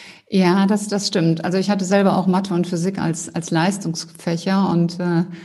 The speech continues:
ja, hab's mir dann so ein bisschen von meiner Mathelehrerin ausreden lassen, die meinte, ich bräuchte was Handfestes. Und, äh, ich kann, kann mir sehr gut vorstellen, dass solche Experimente, das wirklich dann auch zu, zu sehen und zu erleben,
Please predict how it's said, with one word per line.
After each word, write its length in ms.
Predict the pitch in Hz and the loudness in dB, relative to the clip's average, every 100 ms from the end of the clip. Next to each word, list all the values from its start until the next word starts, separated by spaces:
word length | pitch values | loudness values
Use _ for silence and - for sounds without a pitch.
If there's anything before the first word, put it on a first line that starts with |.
| - - | -20 -10
ja, 100 | - | -4
hab's 180 | 160 165 | -4 0
mir 100 | 185 | 2
dann 180 | 170 185 | 6 6
so 60 | 180 | 4
ein 60 | |
bisschen 260 | 170 175 175 | 2 0 -2
von 140 | 175 | 2
meiner 240 | 170 165 160 | 2 4 4
Mathelehrerin 720 | 170 175 165 170 156 151 160 | 2 2 2 2 2 2 2
ausreden 500 | 156 165 170 165 160 | 2 -2 -2 0 0
lassen, 320 | 156 160 170 | 0 0 -2
die 80 | 160 | 0
meinte, 260 | 165 165 | 2 2
ich 100 | 165 | -2
bräuchte 320 | 170 170 170 165 | -2 -2 -2 -4
was 160 | 165 | -2
Handfestes. 760 | 165 180 185 165 - - 147 - - - - - - | 0 0 -2 -6 -6 -8 -10 -14 -18 -18 -18 -20 -6
Und, 280 | 165 165 165 | 0 2 2
äh, 420 | 165 156 156 156 - | 2 2 0 -2 -6
ich 440 | 170 - - 170 | -12 -12 -14 -8
kann, 280 | - 202 202 | -2 0 0
kann 160 | 214 196 | 2 4
mir 100 | 190 | 6
sehr 140 | 208 | 4
gut 120 | 202 | 2
vorstellen, 440 | - 208 202 185 175 | 0 -2 0 -2 -2
dass 120 | 170 | 0
solche 400 | 180 185 190 - | 0 0 0 -6
Experimente, 880 | 190 - 190 180 170 165 202 220 175 | -6 -8 -4 0 4 4 4 4 0
das 220 | 170 - | -2 -4
wirklich 240 | 196 196 | -6 -6
dann 160 | - 170 | -6 -6
auch 220 | - 165 | -6 -10
zu, 260 | - - - | -14 -16 -12
zu 160 | - | -6
sehen 500 | 170 165 196 269 269 | -2 2 4 4 4
und 140 | 170 170 | 2 -2
zu 160 | - | -4
erleben, 640 | 160 175 180 214 196 160 | -2 0 2 4 4 2